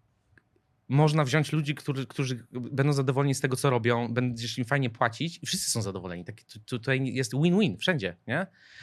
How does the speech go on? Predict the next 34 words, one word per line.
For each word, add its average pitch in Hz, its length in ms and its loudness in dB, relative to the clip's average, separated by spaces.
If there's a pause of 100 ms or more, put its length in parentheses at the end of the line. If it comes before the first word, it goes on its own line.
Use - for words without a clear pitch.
(240)
E, 113 380 2 (260)
no, 254 200 4
może 175 240 4
prawie 135 320 2
wszędzie, 139 320 2
bo 143 160 0
te-, 147 180 4
wtedy 131 300 0
też 123 160 0
zrozumiałem, 117 460 0
że 117 80 0
jest 101 140 0
coś 107 100 -6
takiego 98 180 -2
jak 95 100 -2
konkurencja, 107 720 0 (380)
która 107 280 2
poprzedni 110 440 -2
rok 98 220 2
obstawiała, 101 680 0
mm, 92 360 -10
tacy 101 320 -6
silni 113 300 -4
panowie 101 280 -4
<laughs> 135 200 0
z 113 80 -4
Wrocławia, 110 580 -4 (280)
którzy 139 240 -6
zaczęli 123 260 0
szukać, 110 360 -2
co 117 120 -10
to 110 100 0
za 101 120 0
pan 107 260 2